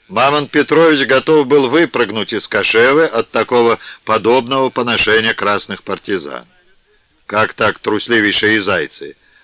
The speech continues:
«А як же ж зайцы? Колчак як правил, так и правил бы, кабы не Красная Армия из России. Вот ты, добрый человек, с Красной Армии». «А тебе известно, — напомнил добрый человек, —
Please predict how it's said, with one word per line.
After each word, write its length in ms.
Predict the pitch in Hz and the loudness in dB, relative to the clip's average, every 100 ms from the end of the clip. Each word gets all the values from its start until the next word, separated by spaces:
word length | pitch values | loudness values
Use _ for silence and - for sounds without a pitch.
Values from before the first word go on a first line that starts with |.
| - | -6
«А 160 | 101 | 0
як 340 | 190 135 95 80 | 4 4 2 -2
же 180 | 160 202 | -2 0
ж 60 | |
зайцы? 720 | 180 202 175 151 - 147 143 _ _ _ _ - | 2 2 4 0 -2 -10 -10 _ _ _ _ 0
Колчак 520 | 196 180 190 175 160 | 2 4 2 0 2
як 260 | 175 170 | 0 0
правил, 480 | - 180 185 180 165 | 0 2 4 4 2
так 200 | 170 156 | 0 0
и 60 | 160 | 0
правил 540 | 151 147 156 165 160 | 2 4 4 4 2
бы, 140 | 156 160 | 0 0
кабы 240 | 156 156 | 0 0
не 140 | 156 | 0
Красная 520 | 147 160 156 160 156 151 | 0 0 0 2 2 4
Армия 380 | 151 147 143 | 4 2 -2
из 100 | 143 | -2
России. 720 | 127 143 - 147 147 151 143 _ - - - | 0 0 0 2 4 2 -2 _ -20 -20 -2
Вот 260 | - - | 2 2
ты, 160 | - 127 | 2 2
добрый 400 | 110 117 110 110 | 4 2 2 0
человек, 560 | - 113 113 113 110 - - | 0 2 4 2 0 -8 -18
с 120 | - 113 | -12 -2
Красной 500 | 160 156 147 160 127 | 2 2 2 2 4
Армии». 520 | 98 82 73 65 62 _ _ _ _ _ | 2 -2 -6 -14 -16 _ _ _ _ _
«А 180 | 90 90 | -6 -4
тебе 460 | 107 104 120 127 | -2 2 2 2
известно, — 580 | 117 139 156 - 123 90 | 2 2 2 0 -8 -4
напомнил 560 | 95 101 110 101 98 92 | -4 -2 0 0 -4 -2
добрый 380 | 104 87 95 | -2 0 -4
человек, — 580 | - 95 92 95 123 - | -4 -4 0 2 0 -2